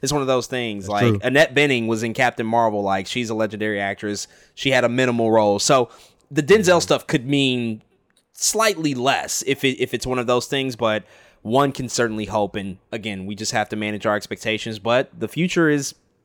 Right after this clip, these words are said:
Speaker 1: limitless, really, when it comes to these announcements. So we will have to see this upcoming weekend, and maybe we will talk about it a little bit more in depth when we, when we resume this upcoming weekend for D twenty-three. But those are our thoughts on the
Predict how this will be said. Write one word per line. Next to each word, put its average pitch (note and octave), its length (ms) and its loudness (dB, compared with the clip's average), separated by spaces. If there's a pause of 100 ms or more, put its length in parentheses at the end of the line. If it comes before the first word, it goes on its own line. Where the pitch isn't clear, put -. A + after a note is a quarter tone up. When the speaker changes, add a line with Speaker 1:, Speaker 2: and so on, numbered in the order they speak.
(120)
Speaker 1:
limitless, C3+ 480 0
really, B2 320 2
when G#2 140 -6
it G2+ 100 -8
comes A2 200 -6
to A2+ 80 -10
these G2+ 180 -8
announcements. G2 420 -8
So G#2 100 -4
we G#2+ 120 -2
will A2 120 0
have G#2 160 -2
to G2 60 -12
see G#2 300 -6 (260)
this A2+ 160 -4
upcoming A2 360 -2
weekend, G#2+ 340 -6
and G#2+ 80 -6
maybe A#2+ 180 -4
we A2+ 140 -4
will G#2+ 140 -4
talk G#2 200 -4
about G2+ 180 -4
it G2+ 40 -4
a - 20 -4
little G2+ 160 -6
bit F#2+ 140 -6
more F#2+ 180 -6
in F#2 80 -8
depth F#2+ 240 -6
when G2 140 -6
we, F#2+ 200 -8 (200)
when G2+ 140 -6
we G#2 80 -2
resume F#2+ 480 -6
this F#2 160 -6
upcoming F2+ 300 -8
weekend F#2 300 -10
for F#2 240 -6
D F2+ 160 -10
twenty-three. F#2 420 -8
But F2 140 -10
those D#3 200 2
are C#3 60 4
our C3+ 60 4
thoughts D#3+ 300 2
on C#3+ 140 2
the C#3 180 2